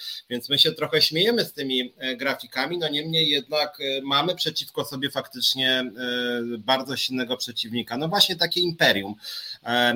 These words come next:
nie chcę dodawać zła, bo sami możecie ocenić, słuchając nawet, co my mówimy i co oni wyprawiają, tak? Jak, jak sobie w cudzysłowie radzą, e, z niezależnymi związkami zawodowymi, co oczywiście jest oburzające. No ale, ale będziemy ten cykl kontynuować. W ogóle zachęcam was, żebyście też wchodzili na,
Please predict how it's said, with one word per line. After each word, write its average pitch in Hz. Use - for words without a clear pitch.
nie 139
chcę 151
dodawać 135
zła, 131
bo 123
sami 131
możecie 123
ocenić, 123
słuchając 127
nawet, 127
co 139
my 147
mówimy 160
i 151
co 160
oni 156
wyprawiają, 147
tak? 110
Jak, -
jak 127
sobie 120
w -
cudzysłowie 117
radzą, 113
e, 113
z 113
niezależnymi 113
związkami 110
zawodowymi, 95
co 107
oczywiście -
jest 92
oburzające. 98
No 143
ale, 127
ale 185
będziemy 208
ten 190
cykl 165
kontynuować. 160
W 143
ogóle 147
zachęcam 139
was, 123
żebyście 123
też 123
wchodzili 120
na, 117